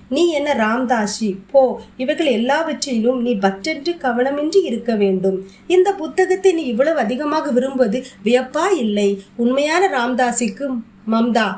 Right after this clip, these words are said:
அதாவது பற்று இருக்கக்கூடாது. சமதா, அதாவது எல்லோரையும் ஒன்றி என பாவிக்கும் பண்பு இருக்க வேண்டும்.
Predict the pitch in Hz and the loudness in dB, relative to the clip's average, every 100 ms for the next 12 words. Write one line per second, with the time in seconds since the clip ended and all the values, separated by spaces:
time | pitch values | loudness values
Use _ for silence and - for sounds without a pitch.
0 | - - 196 247 277 240 226 269 247 202 | -12 -2 2 2 2 0 -2 -2 -2 -2
1 | - 339 269 - 269 - 202 196 190 185 | 0 -2 -2 -2 -2 0 0 2 0 0
2 | 180 - - - - 226 247 220 220 240 | -2 -4 -20 -8 -2 2 2 0 -2 -2
3 | 294 277 277 254 254 208 240 285 370 339 | 2 2 2 -2 0 0 2 2 2 0
4 | 254 233 277 - 220 233 202 214 226 269 | -2 -2 -6 -4 0 0 2 0 -2 -4
5 | 330 262 220 262 339 262 208 214 208 190 | -8 -4 -4 -2 -2 0 -2 -2 -2 0
6 | 180 180 170 | 0 -2 -2